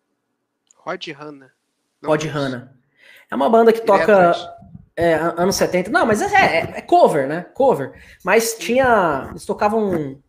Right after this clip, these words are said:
Speaker 2: num programa de T V, não lembro qual. Era um pouco mais conhecido na região. Ah, banda conhecida aqui, Velhas Virgens. É uma banda tipo Mamonas Assassinas.
Speaker 1: Não, eu conheço. In-, inclusive
Speaker 2: É.
Speaker 1: odeio.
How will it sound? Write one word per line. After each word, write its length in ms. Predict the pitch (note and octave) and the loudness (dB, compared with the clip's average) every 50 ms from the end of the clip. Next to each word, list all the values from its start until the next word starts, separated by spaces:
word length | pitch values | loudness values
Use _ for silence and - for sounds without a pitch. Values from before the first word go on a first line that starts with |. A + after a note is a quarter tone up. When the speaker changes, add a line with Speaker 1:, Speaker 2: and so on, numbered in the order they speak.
| - - - - | -14 -12 -12 -12
Speaker 2:
num 220 | - - F3+ F3 F3 | -10 -10 -8 -8 -4
programa 340 | - F#3+ E3 D#3 E3 E3 | -4 -4 -2 -2 -2 -2
de 140 | D#3 D#3+ - | -2 -6 -6
T 100 | - D3+ | -6 -6
V, 240 | A#2+ A2+ C3 E3+ F#3+ | -4 -2 -2 -2 0
não 120 | E3 C#3 | 0 0
lembro 200 | C#3 D#3+ F3 D#3+ | 0 0 0 -2
qual. 580 | - - - B2 C3+ E3+ F#3+ D3+ B2 - - - - | -4 -4 -2 0 2 2 2 2 0 -4 -8 -8 -4
Era 120 | D#3+ F3 | -2 -2
um 40 | F3 | -2
pouco 260 | F3 - F#3 - - | -2 -4 -6 -2 0
mais 140 | G3+ F3+ F3+ | 0 0 0
conhecido 320 | - F3+ E3+ D#3+ - E3+ D#3+ | 0 -4 -4 -4 -4 -6 -4
na 60 | D#3+ | -2
região. 520 | D#3 E3 D#3 C#3+ D3 C#3 C#3+ E3+ F3+ - _ _ _ _ _ _ _ _ _ _ _ _ _ _ _ _ _ _ _ | 0 0 -2 -2 -2 -4 -4 -6 -8 -10 _ _ _ _ _ _ _ _ _ _ _ _ _ _ _ _ _ _ _
Ah, 640 | E3 E3 E3+ E3+ E3+ E3+ E3 D#3+ D#3+ - - - _ _ | 0 2 4 4 4 4 4 2 0 -4 -10 -18 _ _
banda 320 | - D#3 D#3 G#3 A#3+ A#3+ A3+ | -16 -2 0 2 2 2 2
conhecida 420 | A#3 A#3 G#3+ G#3+ - - G#3+ G#3 | 2 0 0 0 -4 -4 -4 -4
aqui, 200 | G3+ - G#3+ F#3 | -4 -2 -4 -2
Velhas 380 | C#3+ G3 A3+ A#3+ A#3+ F#3+ - D3 | 0 0 0 2 0 0 0 -4
Virgens. 840 | D3 E3+ A3+ C4+ C4+ A#3 F#3 E3+ D3+ C#3 C3 - - - - _ _ _ | -4 -2 0 0 0 -2 -2 -4 -6 -8 -8 -12 -14 -16 -18 _ _ _
É 60 | D3+ | -10
uma 180 | D3+ E3 E3 D#3 | -6 -4 -4 -2
banda 420 | D3+ D3+ D#3 E3+ E3 E3 D#3 C#3+ C#3 | -2 -2 -2 0 0 0 0 0 -2
tipo 240 | - - - - A#3+ | -4 -10 -10 -6 -4
Mamonas 340 | A3 G3+ F#3+ G3+ G3 F#3+ E3 | -2 -2 0 0 -2 -2 -2
Assassinas. 760 | F#3 - - E3 D3+ - - D#3+ E3+ F#3 G3 G3 - - - - - _ _ | -4 -4 -4 -4 -4 -4 -6 -6 -6 -6 -6 -8 -10 -14 -20 -20 -20 _ _
Speaker 1:
Não, 160 | - F#3+ G#3+ | -12 -10 -8
eu 60 | A#3+ A3+ | -8 -8
conheço. 560 | - - B3+ A#3 G#3+ A3 A#3 - - C#3+ C3 C3+ | -10 -10 -10 -8 -10 -10 -10 -12 -14 -16 _ _
In-, 100 | C#3+ D#3 - _ | -20 -20 -20 _
inclusive 320 | E3 - F3+ F3 C#3 C3 | -20 -16 -12 -8 -6 -6
Speaker 2:
É. 120 | B2+ B2 C3+ | -6 -6 -6
Speaker 1:
odeio. 360 | G#3 - E3+ E3+ F3 E3+ C#3+ | -10 -12 -12 -12 -12 -12 -14